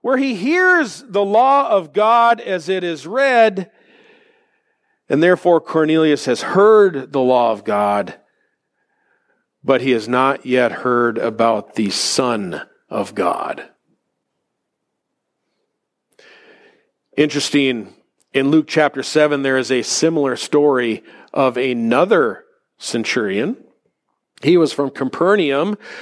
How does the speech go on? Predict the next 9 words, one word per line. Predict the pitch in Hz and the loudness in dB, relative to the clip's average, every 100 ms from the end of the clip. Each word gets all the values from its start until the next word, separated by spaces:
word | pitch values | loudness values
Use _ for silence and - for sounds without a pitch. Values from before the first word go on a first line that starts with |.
| - | -6
uh, | 135 135 | -4 -2
who | 147 | -2
sent | - 175 147 | -2 -2 -2
word | 160 202 175 | 2 2 4
by | 156 151 | 0 0
messengers | 165 208 196 170 170 156 - | 0 0 0 -2 0 -2 -4
to | 147 | -8
Jesus | 131 185 247 180 160 - | -4 -2 -2 -2 -4 -4
concerning | 160 - 196 202 185 | -6 -2 2 2 2